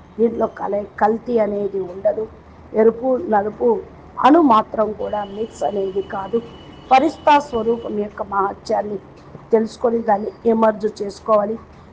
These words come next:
జ్ఞానంతోటి, యోగంతోటి, సేవతోటి ఎమర్జ్ చేసుకోండి. ఇలా ఆత్మ ఎప్పటికీ, ఆమ్, ఉన్నట్లయితే స్థితిలో విన-, నెగిటివ్ సంకల్పాలు అనేవి ఉత్పన్నం కావు.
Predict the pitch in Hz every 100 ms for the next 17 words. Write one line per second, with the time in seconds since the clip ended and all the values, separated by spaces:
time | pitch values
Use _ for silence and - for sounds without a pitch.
0 | - 220 247 262 320 311 240 226 240 202
1 | 196 214 226 196 202 196 208 - 196 220
2 | 208 196 220 220 - - - - 220 233
3 | 220 196 214 208 208 - 220 208 214 -
4 | 220 220 - - 208 214 - 226 202 196
5 | 220 226 - 247 220 - - - - -
6 | 226 226 220 220 226 220 - 240 269 277
7 | - 240 226 240 - 226 - 262 269 269
8 | - - - - 240 240 254 - - 226
9 | 233 262 339 359 247 - 214 214 233 226
10 | 220 208 202 208 208 208 - - - -
11 | 220 226 - 220 220 220 214 214 202 214